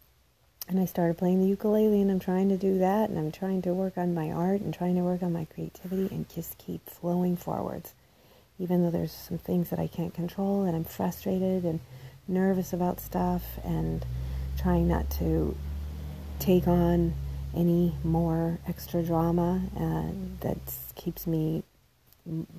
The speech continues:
much more centered. And, um, yeah, just, just really trying to th-, take all of the emotions, all of them, you know, just accept them, let them come through me, and then back out. Try not to let them stay stuck in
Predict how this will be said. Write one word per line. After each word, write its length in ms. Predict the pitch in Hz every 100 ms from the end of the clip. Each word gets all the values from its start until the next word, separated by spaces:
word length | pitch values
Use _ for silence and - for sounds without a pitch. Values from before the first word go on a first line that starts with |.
| 185 - -
much 480 | 190 196 202 202
more 160 | 151 127
centered. 480 | - - - - - _ _ _ _ _ _ 160
And, 420 | 151 156 156 -
um, 520 | 147 143 147 - 165 - _ _ _ _ _ _ -
yeah, 400 | 220 233 277 262
just, 480 | 247 220 - - - 202
just 200 | 208 - - - - - 185
really 300 | 214 226 220
trying 360 | - 214 208
to 440 | 202 185 180 180 - 180
th-, 120 | - - - - 160 - -
take 260 | 196 196 185
all 220 | 190 202
of 120 | 180
the 100 | 190
emotions, 600 | 185 180 175 156 156 - _ -
all 240 | 147 185
of 60 | 202
them, 240 | 190 196 - 208
you 80 | 180
know, 160 | 175 185
just 240 | 175 -
accept 420 | - - 180 180
them, 280 | 180 185 185 -
let 80 | 170
them 160 | 165
come 240 | 165 175 175
through 260 | - 190
me, 260 | 190 190 190
and 300 | 175 180 175 _ _ -
then 160 | 165 165
back 300 | 165 180 170
out. 260 | 156 170 - _ -
Try 120 | 170
not 180 | 175 -
to 60 |
let 180 | 175 170
them 120 | 170
stay 200 | 165 165
stuck 320 | 165 - 160 156
in 160 | 156